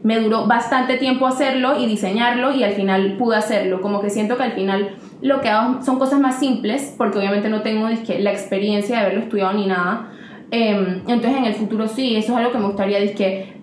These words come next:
veo, l-, hay, son unos seashells, dizque, divinos, no sé de qué material estarán hechos ni nada, em, pero, pero sí me gustaría obviamente hacer algo mucho más...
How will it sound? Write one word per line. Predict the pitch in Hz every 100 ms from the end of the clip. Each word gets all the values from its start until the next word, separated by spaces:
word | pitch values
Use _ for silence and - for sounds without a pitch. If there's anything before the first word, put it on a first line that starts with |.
| -
veo, | 208 240 247 240
l-, | 240 190 226
hay, | 226 233
son | 220 240
unos | 240 262
seashells, | - 262 277 247 247
dizque, | 233 226
divinos, | 202 208 220 226 233
no | 220
sé | 240
de | 233
qué | 240
material | 240 226 196
estarán | - 202 190
hechos | 202 202 220
ni | 214
nada, | 190 185 180 208 - - - - -
em, | 226 214 202 196
pero, | 214 202 196 190 185 -
pero | 220
sí | 208 220
me | 220
gustaría | 226 220 196 190 190
obviamente | 196 202 202
hacer | 202 208 202
algo | 202 202 202 - - - -
mucho | 247 294 285
más... | 262 254 247 269 -